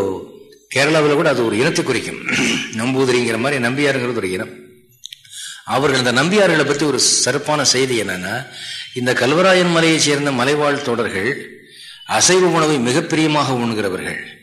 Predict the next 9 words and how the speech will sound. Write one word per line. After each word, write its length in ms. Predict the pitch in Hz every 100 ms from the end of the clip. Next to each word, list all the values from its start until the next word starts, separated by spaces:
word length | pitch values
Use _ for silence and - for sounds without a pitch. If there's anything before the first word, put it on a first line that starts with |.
| - - _
ஆனால் 440 | 104 107 104 113 127 - - -
இந்த 160 | 110 101
நம்பியார்கள், 760 | 101 135 175 180 151 127 113 113 - - - - -
அவர்களும் 480 | 117 160 180 180
சரி, 280 | 180 151 139 135
அவர்கள் 340 | 123 117 104
குடும்பத்தினரும் 640 | 120 156 165 139 117 107 104 - - - -
புலால் 320 | - 135 139
மறுத்தவர்கள். 540 | 113 104 95 90 -